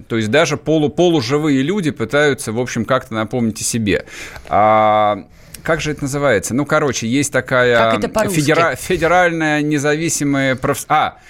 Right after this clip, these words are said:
Speaker 2: Профсоюзы.
Speaker 1: Федерация независимых профсоюзов России. Есть такая организация, соответственно, вот то, что осталось еще от с-, от советского В Ц С П С. А, там руководит такой человек по фамилии Шмаков.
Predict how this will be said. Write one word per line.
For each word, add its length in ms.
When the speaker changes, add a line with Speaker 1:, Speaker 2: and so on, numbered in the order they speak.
Speaker 2:
Профсоюзы. 360
Speaker 1:
Федерация 520
независимых 800
профсоюзов 680
России. 400
Есть 320
такая 400
организация, 680
соответственно, 540
вот 100
то, 120
что 160
осталось 400
еще 280
от 100
с-, 220
от 80
советского 580
В 140
Ц 200
С 80
П 240
С. 280
А, 240
там 240
руководит 480
такой 260
человек 300
по 60
фамилии 500
Шмаков. 640